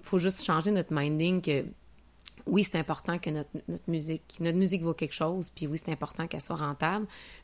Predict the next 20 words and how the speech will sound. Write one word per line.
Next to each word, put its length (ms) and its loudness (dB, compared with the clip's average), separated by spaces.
mais 100 4
en 80 2
même 220 0
temps, 380 4
en, 40 -2
quand 280 4
on, 380 -2
quand 140 0
on 40 0
commence, 400 -4
c'est, 340 -4
c'est 180 -4
imp-, 80 -4
c'est 140 -4
le 60 -4
fun 240 2
aussi 220 0
de 120 2
pouvoir 280 -4
avoir, 540 0